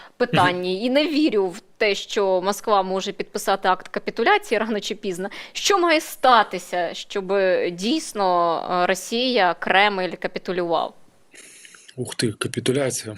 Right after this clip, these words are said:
Speaker 2: Хм. Ну, капітуляція — це,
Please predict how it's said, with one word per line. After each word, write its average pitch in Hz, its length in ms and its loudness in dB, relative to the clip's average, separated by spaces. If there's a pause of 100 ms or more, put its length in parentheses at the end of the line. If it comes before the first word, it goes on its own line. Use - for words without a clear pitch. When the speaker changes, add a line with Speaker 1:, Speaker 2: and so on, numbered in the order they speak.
Speaker 2:
Хм. 147 140 -2 (760)
Ну, 135 100 -4
капітуляція — 165 800 -2
це, 156 340 -4